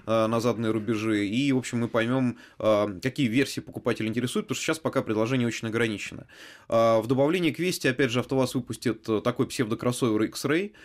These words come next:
который тоже, естественно, как нечто новое, и, в общем, машина неплохая, э, будет продаваться, я думаю, очень неплохо.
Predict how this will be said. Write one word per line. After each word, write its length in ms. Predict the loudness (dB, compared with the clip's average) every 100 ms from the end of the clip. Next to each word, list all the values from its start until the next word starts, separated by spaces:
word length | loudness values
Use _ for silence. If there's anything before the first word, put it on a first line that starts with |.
| -14
который 320 | -4 0 2
тоже, 380 | 2 4 4 2
естественно, 720 | -2 0 -2 -2 -4 -4 -4 -2
как 260 | -2 -2 -2
нечто 300 | -2 0 0
новое, 380 | 2 4 4
и, 120 | 2 0
в 160 | -4
общем, 220 | -6 -6
машина 260 | -6 -4 -2
неплохая, 600 | -4 -2 -2 0 0 0 -6 _ -4
э, 220 | 0 2
будет 300 | 2 -2 -2
продаваться, 460 | 0 2 2 0
я 60 | -2
думаю, 180 | 0 -2
очень 220 | -4 -4
неплохо. 440 | -2 0 0 0